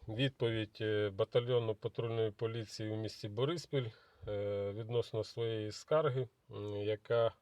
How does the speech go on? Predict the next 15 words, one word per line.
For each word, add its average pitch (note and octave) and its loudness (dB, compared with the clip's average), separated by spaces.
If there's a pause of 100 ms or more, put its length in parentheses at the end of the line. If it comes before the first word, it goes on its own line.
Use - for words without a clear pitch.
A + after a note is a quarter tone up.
(140)
е, G#2 -2
була A2+ 2
подана G#2+ 0
на G#2 -2 (160)
працівника, A2 0 (880)
е, G2+ 0 (320)
цього A2+ -2
батальйону, B2 2 (120)
який, A2 -6 (160)
е, G#2 -2
безпідставно A2+ -2
зупинив A2 -2
мій G#2 -4
транспортний A2+ -2
засіб D3 0